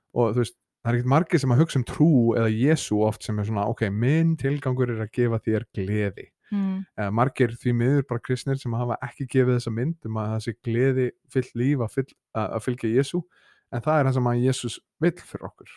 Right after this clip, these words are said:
Speaker 1: Hann vill
Speaker 2: Mhm.
Speaker 1: að hi-, hans gleði sé í okkur og okkar gleði sé fullkomin.
Speaker 2: Akkúrat.
Speaker 1: Og, og þarna er einmitt, þú veist, já, þú getur fengið alls konar aðra gleði eða tímabundna nautn í öðrum hlutum, en það verður aldrei fullkomin gleði.
Speaker 2: Mhm.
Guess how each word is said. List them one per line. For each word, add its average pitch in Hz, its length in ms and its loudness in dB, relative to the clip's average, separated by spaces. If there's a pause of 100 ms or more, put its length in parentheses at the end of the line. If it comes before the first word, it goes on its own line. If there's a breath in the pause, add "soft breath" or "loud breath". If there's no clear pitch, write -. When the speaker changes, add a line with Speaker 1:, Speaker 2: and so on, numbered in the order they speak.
Speaker 1:
Hann 113 180 0
vill 117 120 4
Speaker 2:
Mhm. 92 100 0
Speaker 1:
að 92 160 0
hi-, 107 100 -4 (160)
hans 147 280 0
gleði 127 360 2
sé - 220 -6
í 104 60 2
okkur 151 300 -2 (100)
og 113 260 2
okkar - 180 -10
gleði 113 300 -4
sé - 160 -8
fullkomin. - 440 -10 (180)
Speaker 2:
Akkúrat. 180 420 -14 (320 loud breath)
Speaker 1:
Og, 110 460 0
og 113 80 0
þarna 127 280 2
er 117 120 0
einmitt, 110 180 -6
þú - 160 -6
veist, - 140 -12
já, 113 180 2 (160)
þú 123 160 -4
getur 110 100 -2
fengið 117 280 -2 (160)
alls 160 140 -4
konar 151 360 0
aðra 143 120 0 (280)
gleði 135 560 0
eða 113 300 -4 (180)
tímabundna 120 460 -4
nautn 113 480 -4
í 123 100 0
öðrum 113 320 2
hlutum, 113 460 -4 (100)
en 110 220 -6 (160)
það 127 180 0
verður 135 160 -2
aldrei 120 200 -6
fullkomin 101 460 -4
gleði. 90 380 -14
Speaker 2:
Mhm. 180 480 -6